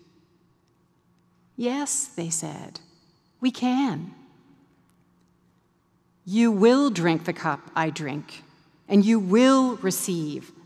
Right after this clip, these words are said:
the baptism I receive." Jesus knew that they were also going to die on crosses. "But sitting at my right or my left,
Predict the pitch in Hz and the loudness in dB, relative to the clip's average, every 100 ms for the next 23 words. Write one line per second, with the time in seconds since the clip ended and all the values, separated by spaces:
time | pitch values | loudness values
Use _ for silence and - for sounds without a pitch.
0 | - 170 180 175 - 170 165 147 147 156 | -6 0 0 0 -6 -6 -4 -6 -6 -10
1 | - _ _ _ _ - 170 156 156 - | -20 _ _ _ _ 0 0 0 -6 -8
2 | 151 147 - - - - _ _ _ _ | -10 -12 -14 -16 -20 -20 _ _ _ _
3 | _ _ - 190 180 170 196 196 175 170 | _ _ -6 -4 -4 -2 0 0 -2 -4
4 | 170 165 170 - 185 196 - 165 - 175 | -4 -4 -6 -6 -6 -6 -6 -8 -10 -16
5 | _ _ - 170 151 143 151 - 160 - | _ _ -8 -6 -2 -4 -6 -10 -10 -10
6 | - - 156 _ _ _ _ _ 156 143 | -10 -14 -16 _ _ _ _ _ -4 -4
7 | - - 143 - 113 - - - _ _ | -6 -14 -12 -16 -14 -14 -14 -16 _ _
8 | _ _ _ _ - - _ _ _ _ | _ _ _ _ -20 -20 _ _ _ _
9 | _ _ _ - 185 - - 339 349 349 | _ _ _ -2 -2 -2 2 4 6 4
10 | 247 262 233 208 202 190 233 285 285 - | 4 2 4 2 2 2 2 0 -4 -12
11 | - 233 214 185 175 202 247 294 - | -8 0 4 4 2 0 0 -2 -8